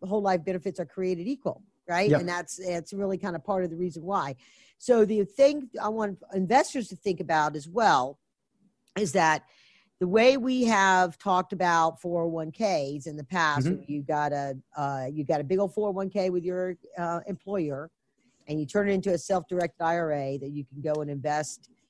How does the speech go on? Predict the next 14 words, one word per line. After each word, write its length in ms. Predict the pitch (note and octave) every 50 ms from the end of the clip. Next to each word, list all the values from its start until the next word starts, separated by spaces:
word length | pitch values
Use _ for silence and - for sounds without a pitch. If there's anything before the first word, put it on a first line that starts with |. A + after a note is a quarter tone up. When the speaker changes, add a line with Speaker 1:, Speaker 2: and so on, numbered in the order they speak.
| _ _ _ _
Speaker 1:
in 120 | D3 D3 C#3+
real 220 | D3+ D#3+ D#3+ D#3
estate 580 | D3+ C3+ - - D#3+ D3+ D3 D3+ D#3 D3+ D3+ - -
or 320 | - E3 D#3 D3+ D3+ D3 C#3+
little 300 | D3 D3+ E3 E3+ F3+ F3+
known, 320 | F#3 E3 D3+ D3+ D#3+ E3
but 160 | D3+ C#3+ -
you 40 | -
can 220 | - D#3+ D3+ D3 D3+
invest 380 | D3 C#3 D3+ D3+ D3+ - -
in 40 | D#3
private 320 | C3 - D#3 D3+ D3+ D#3
equity 420 | D3+ D3 C#3+ - D#3+ D#3 D#3 D#3 D#3+
and 200 | D#3+ F3 F3